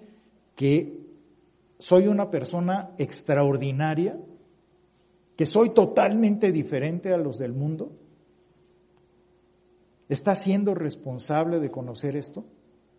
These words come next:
¿Estás viviendo bajo esa responsabilidad o vives igual? ¿Vives igual que antes o realmente has tenido ese cambio en tu vida? ¿O estás ignorando lo que Dios te dice?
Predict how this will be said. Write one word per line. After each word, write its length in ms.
¿Estás 300
viviendo 460
bajo 220
esa 180
responsabilidad 960
o 100
vives 320
igual? 400
¿Vives 360
igual 340
que 80
antes 500
o 80
realmente 640
has 200
tenido 560
ese 280
cambio 300
en 100
tu 120
vida? 240
¿O 120
estás 320
ignorando 680
lo 140
que 140
Dios 220
te 120
dice? 300